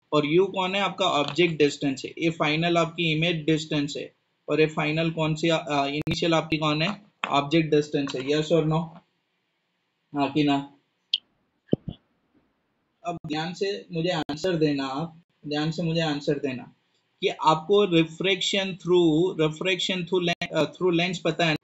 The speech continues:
मानो कि एक convex lens मैं consider करूँ और ये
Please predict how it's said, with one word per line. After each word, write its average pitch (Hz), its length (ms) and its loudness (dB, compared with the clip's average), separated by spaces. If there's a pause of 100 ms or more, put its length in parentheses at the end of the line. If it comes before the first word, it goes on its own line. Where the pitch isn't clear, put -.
(120)
मानो 151 420 -2
कि 185 200 -2 (100)
एक 175 180 -4
convex 160 560 -2
lens 165 320 -2
मैं 165 140 0
consider 165 560 2
करूँ 165 520 2 (380)
और 151 180 0
ये 180 220 -2